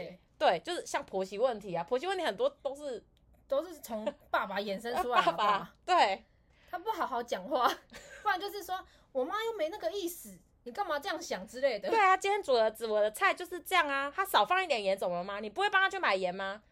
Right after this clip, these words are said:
Speaker 2: 你下班不是会经过什么超市吗？为什么什么问题都要怪我妈？那种感觉。
Speaker 1: 那年纪就已经到啦，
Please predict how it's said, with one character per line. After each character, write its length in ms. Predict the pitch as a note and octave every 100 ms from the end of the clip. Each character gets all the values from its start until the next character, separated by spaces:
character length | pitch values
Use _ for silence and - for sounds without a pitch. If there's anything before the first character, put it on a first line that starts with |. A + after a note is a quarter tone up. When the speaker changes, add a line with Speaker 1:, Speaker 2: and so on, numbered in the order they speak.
| _
Speaker 2:
你 80 | -
下 160 | D4+ G4+
班 120 | G4
不 80 | E4+
是 120 | F4
会 100 | F4
经 180 | E4+ D#4+
过 140 | E4+
什 100 | C4+
么 60 | G3
超 220 | A#3+ B3
市 180 | C4 C4
吗？ 300 | G3+ F3+ G3 _ _ _ G#4
为 80 |
什 40 | G4
么 80 | C4
什 80 |
么 100 | A#3 A3
问 140 | D#4+ E4
题 80 | B3
都 100 | B3+
要 60 |
怪 160 | - A3
我 160 | D3+
妈？ 280 | D3 E3 E3+ - _ _ _ _ _
那 80 | B3+
种 100 | -
感 100 | C4
觉。 80 | -
Speaker 1:
那 200 | F#4+ G#4 A3
年 180 | F4 F4+
纪 140 | G#4+
就 120 | A4 F4
已 40 |
经 160 | D#4+ F4
到 240 | G4 E4+ D#4
啦， 320 | B3+ C4